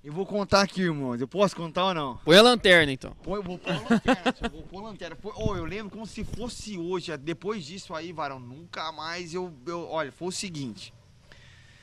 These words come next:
Speaker 1: Eu tava, nós estávamos lá em Puã, eu e a Milena. Aí, tio, ó, numa noite lá, irmãos, a gente deu uma discutida, né? Eu falei, "Ah, você quer saber?"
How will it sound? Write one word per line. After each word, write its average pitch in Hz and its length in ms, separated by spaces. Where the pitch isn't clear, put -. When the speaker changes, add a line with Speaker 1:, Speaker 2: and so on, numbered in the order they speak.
Speaker 1:
Eu 214 160
tava, 202 280
nós 180 220
estávamos 190 500
lá 196 160
em 214 80
Puã, 170 500
eu 160 180
e - 20
a - 20
Milena. 131 500
Aí, 220 400
tio, 160 220
ó, 107 120
numa 208 280
noite 185 460
lá, 170 160
irmãos, 143 580
a 98 60
gente 170 460
deu 160 260
uma 202 120
discutida, 147 760
né? 135 240
Eu 185 100
falei, - 200
"Ah, 233 280
você 208 180
quer 233 200
saber?" 202 580